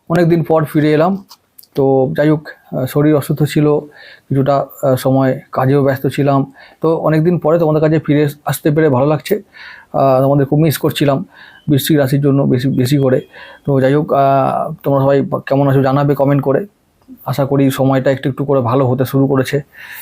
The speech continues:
সময়টা আরও ভালো হবে, চিন্তার কোনো কারণ নেই। স-, কর্ম, ব্যবসা, আহ, সঞ্চয়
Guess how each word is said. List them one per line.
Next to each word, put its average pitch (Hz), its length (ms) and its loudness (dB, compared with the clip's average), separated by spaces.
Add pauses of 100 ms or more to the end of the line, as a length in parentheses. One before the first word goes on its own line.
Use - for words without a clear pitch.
(160)
সময়টা 151 280 0
আরও 170 180 0
ভালো 151 260 0
হবে, 135 300 0
চিন্তার 139 360 -2
কোনো 147 220 -2
কারণ 151 280 0
নেই। 160 160 -2 (380)
স-, 135 360 -2
কর্ম, 143 440 2
ব্যবসা, 143 680 0 (440)
আহ, - 240 -12
সঞ্চয় 143 680 2